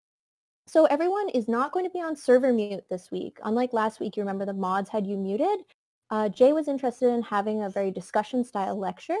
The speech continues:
So instead, you're going to be managing your own mute, and we're asking you to stay on mute unless you'd like to chime in and contribute to a question,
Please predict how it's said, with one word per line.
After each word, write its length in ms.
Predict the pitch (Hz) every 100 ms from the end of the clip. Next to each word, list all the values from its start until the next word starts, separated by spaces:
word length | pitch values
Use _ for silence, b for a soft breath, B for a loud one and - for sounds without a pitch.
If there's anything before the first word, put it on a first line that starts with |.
| 427 _ _ _
So 200 | - 254
instead, 420 | 247 254 370 359
you're 160 | 254 254
going 160 | 285
to 60 | 302
be 160 | 277 240
managing 520 | 220 214 226 262 262
your 200 | 262 -
own 320 | 202 240 330
mute, 340 | 226 180 202 -
and 160 | 202 202
we're 120 | 202 -
asking 360 | 233 269 320 320
you 100 | 294
to 60 |
stay 300 | 269 - 247
on 300 | 254 285 285
mute 240 | 233 220 220
unless 420 | 202 202 214 -
you'd 140 | 269
like 140 | 240 240
to 80 | 226
chime 340 | - 208 202
in 160 | 208 339 427 _ -
and 80 | 214
contribute 500 | 240 220 269 240 233
to 140 | - 196
a 40 |
question, 640 | - 175 175 - 180 196